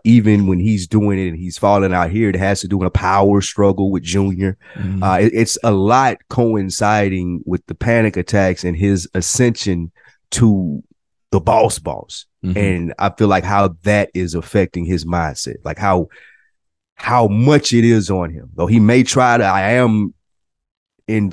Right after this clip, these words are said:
Speaker 1: essence, Tony Soprano, but this is bothering me just like it would bother anybody else
Speaker 2: Mm-hmm.
Speaker 1: ascending to something that they always wanted to be."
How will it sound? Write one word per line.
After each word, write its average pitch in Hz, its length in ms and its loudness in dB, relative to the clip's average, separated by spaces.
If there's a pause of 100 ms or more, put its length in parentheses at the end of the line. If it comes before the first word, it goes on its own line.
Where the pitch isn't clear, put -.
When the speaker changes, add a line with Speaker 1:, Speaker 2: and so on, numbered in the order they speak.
(160)
Speaker 1:
essence, 120 480 -2
Tony 117 320 2
Soprano, 107 640 -2
but 90 240 -4
this 123 240 2
is 107 100 -4
bothering 104 600 0
me 120 180 0
just 98 200 -8
like 98 180 -4
it 104 40 0
would 98 180 -2
bother 104 420 0
anybody 92 460 -2
else 120 200 2
Speaker 2:
Mm-hmm. - 400 -10
Speaker 1:
ascending 101 640 2
to 98 120 -4
something 101 340 -2
that 90 140 -2
they 95 120 -2
always 87 440 -2
wanted 82 320 -6
to 90 100 -12
be." 78 220 -10